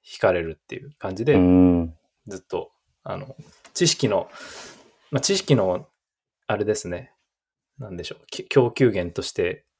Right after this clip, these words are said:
Speaker 1: も頼りになってるって感じですね。
Speaker 2: なるほど。もう普通になんか知識人としてこう、な-、
Speaker 1: 知識人として。
Speaker 2: なんていうんですか。すごいいろんな分野の知識持ってるし、あと、
Speaker 1: そうそう。
Speaker 2: なんかコーヒーさんがこう、人生で生きていっ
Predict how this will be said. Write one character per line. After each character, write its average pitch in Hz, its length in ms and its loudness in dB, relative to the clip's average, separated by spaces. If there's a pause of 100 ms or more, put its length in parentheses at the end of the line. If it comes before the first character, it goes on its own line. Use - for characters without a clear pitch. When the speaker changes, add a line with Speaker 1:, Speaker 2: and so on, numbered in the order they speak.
(120)
Speaker 1:
も 147 380 4 (100)
頼 90 240 -2
り 82 80 -10
に 82 60 -12
な 82 100 -8
っ - 80 -20
て 107 100 -6
る 92 120 -6
っ - 20 -
て - 120 -12
感 87 120 -10
じ 98 80 -16
で - 80 -20
す - 120 -18 (800)
ね。 98 60 -6
Speaker 2:
な 92 60 -2
る 87 80 -4
ほ 87 140 -16
ど。 - 180 -20 (120)
も 120 140 4
う - 20 -2
普 - 80 -12
通 131 120 2
に 117 120 2
な 113 80 2
ん - 40 -4
か - 60 -10
知 123 200 -2
識 - 280 2
人 107 180 2
と - 100 -8
し - 60 -20
て 90 120 -10
こ 85 200 -10
う、 92 40 -12
な-、 98 80 -4
Speaker 1:
知 - 80 -4
識 95 240 -4
人 - 160 -2
と - 140 -14
し - 80 -20
て。 - 80 -20 (480)
Speaker 2:
な - 100 -20
ん - 20 -14
て - 0 -
い - 0 -
う - 0 -
ん - 40 -16
で - 0 -
す - 80 -16
か。 - 0 -
す 107 220 -2
ご 117 140 4
い 101 40 2
い - 20 -6
ろ 98 100 2
ん 92 100 0
な 92 240 -2 (220)
分 92 180 -2
野 90 100 -2
の 87 220 -8 (180)
知 - 140 -14
識 - 200 -18
持 85 100 -10
っ 82 60 -20
て - 160 -20
る - 100 -16
し、 - 380 -18 (260)
あ 104 120 -6
と、 101 100 -2
Speaker 1:
そ 104 200 0
う 95 40 -6
そ 92 220 -10
う。 87 60 -12 (140)
Speaker 2:
な 120 100 2
ん - 20 0
か 98 100 -10
コ 120 140 2
ー 107 40 2
ヒ 117 100 0
ー - 40 2
さ 104 160 -4
ん 85 40 -8
が 82 300 -12
こ 90 340 -8
う、 - 60 -20 (160)
人 110 180 -2
生 104 200 0
で - 180 -14
生 110 100 -8
き - 120 -20
て 107 120 4
い - 40 4
っ - 100 -8